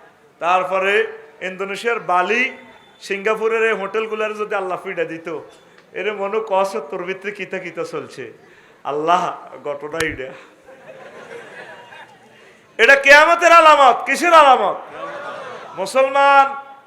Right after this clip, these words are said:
রিফন ভাই, মুজিব ভাইরা কেমনে এসব হোটেলে বিনিয়োগ করে? কোনো দরকার নাই। বিনিয়োগ করবেন না, ভালো ভালো কাজে বিনিয়োগ করবেন।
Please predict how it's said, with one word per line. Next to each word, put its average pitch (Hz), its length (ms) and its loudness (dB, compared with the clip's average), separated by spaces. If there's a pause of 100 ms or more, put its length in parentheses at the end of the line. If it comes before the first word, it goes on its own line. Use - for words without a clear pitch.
রিফন 233 340 -4
ভাই, 262 180 0
মুজিব 208 400 -8
ভাইরা 220 240 -2
কেমনে 339 480 -8
এসব 262 260 -10
হোটেলে 196 300 -10
বিনিয়োগ 170 400 -12
করে? 123 220 -12 (880)
কোনো 233 180 -8
দরকার 208 360 -6
নাই। 131 160 -18 (680)
বিনিয়োগ 202 380 -8
করবেন 175 300 -10
না, 170 120 -8
ভালো 170 280 -6
ভালো 170 200 -6
কাজে 170 260 -10
বিনিয়োগ 151 360 -18
করবেন। 139 300 -14